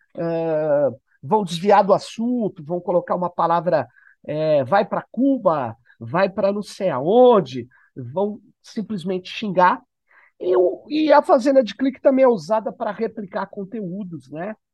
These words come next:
É, tentando observar a mobilização de rede e inundar conteúdos ali, inundar frases ali, replicar, é,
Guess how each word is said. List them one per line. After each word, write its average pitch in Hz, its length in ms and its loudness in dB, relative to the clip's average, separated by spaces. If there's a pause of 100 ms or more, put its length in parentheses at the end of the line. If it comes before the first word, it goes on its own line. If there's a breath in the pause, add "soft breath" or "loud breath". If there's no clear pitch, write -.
(220)
É, 156 240 -6
tentando 196 760 -6 (240)
observar 175 880 -2
a 165 60 0
mobilização 180 760 -8
de 196 120 -12
rede 202 500 -8 (240 soft breath)
e 240 460 -4
inundar 233 640 -2
conteúdos 185 880 -8
ali, 175 400 -8 (320)
inundar 175 540 -6
frases 156 640 -4
ali, 143 220 -8
replicar, 196 760 -6 (320)
é, 160 220 -10